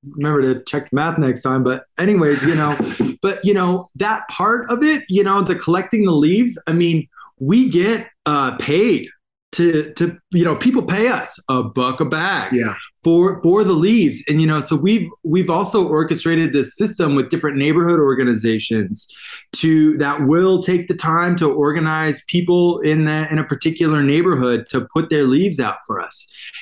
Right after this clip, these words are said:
Speaker 1: And, you know, sometimes there's been years where we just kinda go up and down alleys, but at this point, you know, people put their leaves out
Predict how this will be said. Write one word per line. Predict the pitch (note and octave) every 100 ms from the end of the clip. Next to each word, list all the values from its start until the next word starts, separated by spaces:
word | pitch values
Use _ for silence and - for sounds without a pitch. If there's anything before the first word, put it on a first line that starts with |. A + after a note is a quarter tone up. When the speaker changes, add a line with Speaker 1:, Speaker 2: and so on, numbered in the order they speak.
| - C#3
Speaker 1:
And, | C#3 C3+
you | C#3
know, | C3
sometimes | B2 C#3 D3 D3+ D3 C#3+
there's | C#3 A2+
been | C#3 C3
years | C3+ C#3+ C3+
where |
we | B2 C3
just | A#2+
kinda | C3+ C3
go | A#2 B2+ C3+
up | C#3 B2+
and | B2
down | C3+ C3
alleys, | C3+ F3+ D3+ C3+ A#2+
but | C3 B2+ B2+
at | B2 -
this | G#3+
point, | - - G#3+ F3+ -
you | C3+
know, | C3 B2
people | - A3 G3+
put | - F#3 F#3
their | D3+ C3
leaves | C#3+ G#3+ -
out | D3